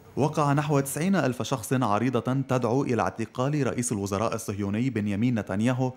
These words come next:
أثناء زيارته لندن الشهر المقبل بتهمة ارتكابه جرائم حرب،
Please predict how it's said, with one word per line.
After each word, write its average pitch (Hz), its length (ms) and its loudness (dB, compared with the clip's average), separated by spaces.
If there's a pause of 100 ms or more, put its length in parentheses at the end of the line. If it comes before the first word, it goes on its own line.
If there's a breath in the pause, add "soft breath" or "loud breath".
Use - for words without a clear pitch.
(300 loud breath)
أثناء 160 400 2
زيارته 113 580 0
لندن 120 380 0
الشهر 123 440 -2
المقبل 107 420 0 (240 loud breath)
بتهمة 127 420 2
ارتكابه 143 640 4
جرائم 107 380 2
حرب، 104 420 2